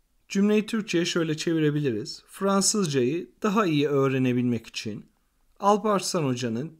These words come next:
tüm videolarını seyretmeli ve düzenli bir şekilde çalışmalısın. Buna karşılık olarak "Oui, je le sais" diyebiliriz. Yani "Evet,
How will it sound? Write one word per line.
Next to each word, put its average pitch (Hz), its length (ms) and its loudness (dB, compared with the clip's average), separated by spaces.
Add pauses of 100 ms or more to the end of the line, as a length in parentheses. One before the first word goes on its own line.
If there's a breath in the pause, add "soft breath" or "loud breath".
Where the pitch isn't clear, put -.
tüm 214 280 0
videolarını 135 560 0
seyretmeli 123 840 -2
ve 151 260 -4 (120)
düzenli 156 520 0
bir 185 120 2
şekilde 139 580 -4
çalışmalısın. 120 760 -6 (500)
Buna 233 320 0
karşılık 180 560 0
olarak 135 520 -2
"Oui, 160 380 2 (200)
je 156 300 2
le 151 120 4
sais" 143 480 0 (680)
diyebiliriz. 156 800 2
Yani 135 380 2
"Evet, 156 540 0